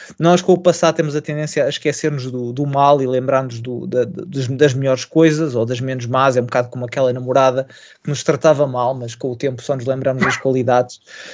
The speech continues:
Eu, eu começo a questionar se Sócrates foi pior ministro do, do que Costa, pelas mesmas razões que o Miguel invocou, é que,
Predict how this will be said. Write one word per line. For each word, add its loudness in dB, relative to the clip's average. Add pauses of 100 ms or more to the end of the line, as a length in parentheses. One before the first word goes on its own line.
(240)
Eu, 6
eu 6
começo 4
a 2
questionar 4
se -4
Sócrates 2
foi 0
pior 4
ministro 2
do, -2
do 0
que -12
Costa, 4 (600)
pelas 6
mesmas 4
razões 0
que -4
o 2
Miguel 6
invocou, 0
é 0
que, -4